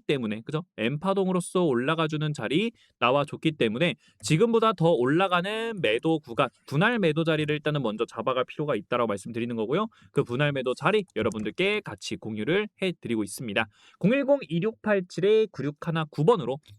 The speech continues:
우라고만 문자 한 통 남겨주시면은 일단은 세력들이 주가를 끌어올리고 있을 때, 이 오천육백 원이라는 가격 구간 더 위로 끌어올렸을 때 우리가 얼마에서 매도해 줘야 되는지,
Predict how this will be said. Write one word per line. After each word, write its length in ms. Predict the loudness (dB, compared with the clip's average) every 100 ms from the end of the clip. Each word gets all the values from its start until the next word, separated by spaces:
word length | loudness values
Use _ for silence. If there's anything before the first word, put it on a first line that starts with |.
| _ _ 0
우라고만 840 | 2 2 -2 0 0 0 -2 -2 -4
문자 300 | -4 -2 -2
한 100 | -2
통 140 | -4
남겨주시면은 720 | -4 -6 -8 -8 -4 0 -2 -4 _ _ 0
일단은 680 | 0 2 0 0 0 -2 -4
세력들이 960 | 0 4 4 2 _ 0 2 2 0
주가를 600 | -4 -10 -2 0 2 2
끌어올리고 760 | 0 0 2 2 2 2 2 2
있을 300 | 0 0 0
때, 200 | -2 -4
이 140 | 0 0
오천육백 800 | 0 0 0 2 0 0 0 0
원이라는 360 | 0 -2 -2 -4
가격 340 | -2 0 -2
구간 300 | -4 -2 0
더 140 | 0 0
위로 280 | 0 -2 -2
끌어올렸을 500 | 0 0 0 -4 -2
때 200 | 0 0 -2 -14 _
우리가 160 | -2 0
얼마에서 480 | 2 2 0 0 0
매도해 460 | 0 0 0 0 0
줘야 240 | 0 0
되는지, 440 | 0 -4 -6 -8